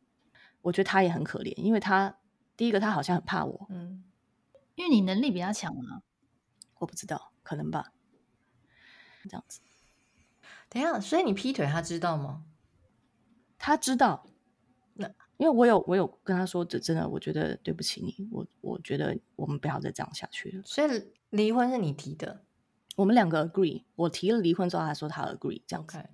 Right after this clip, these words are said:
Speaker 3: 嗯。
Speaker 1: 对。
Speaker 3: 那你刚刚说离婚前你已经吃了两年的药，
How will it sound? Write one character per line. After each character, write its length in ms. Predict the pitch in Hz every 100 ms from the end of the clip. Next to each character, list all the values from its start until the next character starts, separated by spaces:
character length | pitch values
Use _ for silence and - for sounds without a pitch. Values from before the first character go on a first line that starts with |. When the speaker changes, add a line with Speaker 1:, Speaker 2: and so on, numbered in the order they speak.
| -
Speaker 3:
嗯。 640 | 220 202 175 175 170 175 - _ _ _ _ _ _ _
Speaker 1:
对。 180 | - - _ _ _ _ _ _ _
Speaker 3:
那 120 | 339 330
你 140 | 175
刚 240 | 185 220 226
刚 100 | 240
说 600 | - 214 214 220 220 220 _
离 180 | 170 196
婚 160 | 214 233
前 240 | 214 175
你 80 | 165
已 40 |
经 120 | 185 214
吃 140 | 220
了 60 | 185
两 240 | 170 147
年 160 | 151 175
的 80 | 180
药， 340 | 185 - -